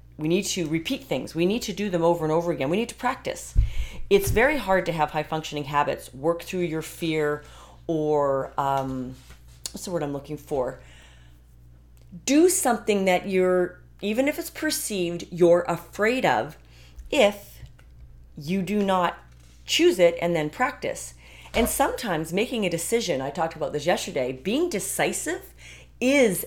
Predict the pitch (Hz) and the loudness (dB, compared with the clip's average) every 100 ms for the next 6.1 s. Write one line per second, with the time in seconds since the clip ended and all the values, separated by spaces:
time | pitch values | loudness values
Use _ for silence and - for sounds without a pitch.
0 | - 190 180 165 165 160 175 165 165 156 | -2 2 2 2 0 2 -2 -2 -2 -2
1 | 151 151 175 233 - - 233 240 233 226 | 0 0 0 -4 -6 0 4 6 4 2
2 | 208 208 196 180 180 170 160 - 165 - | 0 0 -2 0 0 0 -2 0 0 0
3 | - - - - - - - - - - | -6 -8 -12 -16 -20 -18 -18 -20 -20 -20
4 | - - - - - - - - - - | -20 -20 -20 -20 -20 -20 -20 -20 -20 -20
5 | - - - 202 220 202 180 143 - - | -20 -20 4 8 10 8 6 0 -2 -4